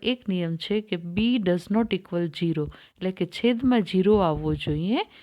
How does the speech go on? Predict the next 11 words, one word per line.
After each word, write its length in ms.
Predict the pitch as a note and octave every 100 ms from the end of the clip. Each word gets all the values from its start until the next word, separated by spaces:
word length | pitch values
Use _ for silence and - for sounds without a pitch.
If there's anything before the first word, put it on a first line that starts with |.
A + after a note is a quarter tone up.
| _ -
નહીં. 280 | D#3+ D#3 D3 - - _
ત્યાર 200 | E3+ E3
પછી 280 | E3 F3+ G3
લાસ્ટમાં 760 | F#3+ G#3+ A#3+ - - F3 E3+
જુઓ 340 | E3 - E3 D#3+
છો 340 | - A3+ C4+ - - _ -
તમે, 300 | E3 F3 F3
જેમાં 380 | - E3 G3+ A3
માઇનસ 540 | F#3 G3 B3 C4 - -
ઘાત 320 | E3 D#3+ -
છે 380 | D#3+ G#3 B3+